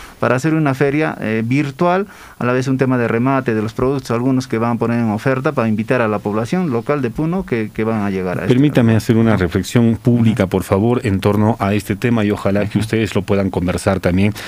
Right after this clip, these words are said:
Speaker 1: Ajá.
Speaker 2: sobre, sobre lo mismo. Hasta ayer hacíamos el seguimiento de cómo va la co-, vacunación en el mundo y no
Speaker 1: Ajá.
Speaker 2: pasamos del treinta por ciento, porque algunas ciudades se han disparado terriblemente con el tema de la vacunación. Pero al ritmo que vamos, no vamos a llegar
Speaker 1: Ajá.
Speaker 2: a un porcentaje adecuado, ni siquiera, miren, estamos en el cuarto mes,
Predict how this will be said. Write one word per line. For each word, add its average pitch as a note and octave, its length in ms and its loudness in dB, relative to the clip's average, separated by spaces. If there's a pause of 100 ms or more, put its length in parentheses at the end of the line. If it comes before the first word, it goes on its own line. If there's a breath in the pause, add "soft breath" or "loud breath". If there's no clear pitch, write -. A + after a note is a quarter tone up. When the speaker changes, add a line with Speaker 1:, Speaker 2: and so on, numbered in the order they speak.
(120 loud breath)
Speaker 1:
Ajá. A#2 120 -6
Speaker 2:
sobre, G2 420 2
sobre G2 300 4
lo G2+ 80 6
mismo. F2 340 2 (480 loud breath)
Hasta A2+ 220 2
ayer D#3 260 4
hacíamos B2+ 440 2
el G#2+ 100 4
seguimiento A2 500 4
de G2 80 2
cómo D#3 240 2
va B2+ 160 4
la A#2 120 4
co-, G2 140 -2
vacunación F#2+ 680 2
en F#2+ 80 4
el F2+ 100 4
mundo A#2+ 380 6
y A2+ 80 4
no C3 80 6
Speaker 1:
Ajá. A2+ 80 0
Speaker 2:
pasamos G#2+ 480 0
del A2+ 240 2
treinta A2 320 2
por E2+ 160 -2
ciento, G2+ 260 2
porque F#2+ 260 0
algunas A2 300 4
ciudades A2+ 360 4
se A#2 100 2
han A2+ 80 4
disparado G#2 500 2
terriblemente A#2+ 640 2
con F2+ 140 0
el F2+ 100 0
tema G#2+ 300 4
de G2 100 2
la F2+ 80 2
vacunación. F#2 640 2 (500 loud breath)
Pero G#2+ 180 6
al G#2+ 120 4
ritmo F3 320 4
que C3 100 4
vamos, C3 220 6 (180)
no B2 160 6
vamos D3 360 2
a A2 40 4
llegar A2 380 2
Speaker 1:
Ajá. G#2+ 400 -2
Speaker 2:
a G#2+ 60 6
un B2 520 6
porcentaje G#2+ 600 2
adecuado, A#2+ 340 4
ni B2+ 140 6
siquiera, C#3+ 420 2
miren, B2 240 4
estamos D3 440 2
en B2 120 4
el A2+ 100 2
cuarto D3+ 380 4
mes, E3+ 220 4